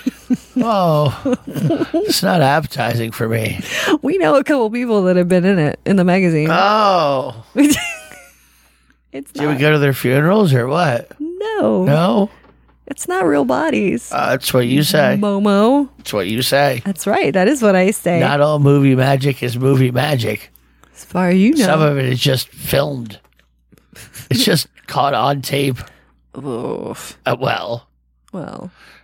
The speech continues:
Speaker 1: I mean,
Speaker 2: Like
Speaker 1: uh,
Speaker 2: face, I don't know, like Faces of Death.
Speaker 1: uh, well,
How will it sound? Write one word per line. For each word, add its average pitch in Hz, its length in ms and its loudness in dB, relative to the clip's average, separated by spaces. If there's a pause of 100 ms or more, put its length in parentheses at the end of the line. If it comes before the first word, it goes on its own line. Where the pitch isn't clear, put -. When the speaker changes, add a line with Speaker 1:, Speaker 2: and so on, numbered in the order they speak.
(100)
Speaker 1:
I 139 100 0
mean, 135 220 -2
Speaker 2:
Like 226 160 0
Speaker 1:
uh, 127 60 -6
Speaker 2:
face, 311 280 0 (140)
I 269 80 2
don't 330 140 2
know, 175 360 0
like - 260 -2
Faces 190 400 0
of 175 80 -2
Death. 156 400 0
Speaker 1:
uh, 165 80 -2
well, 147 280 0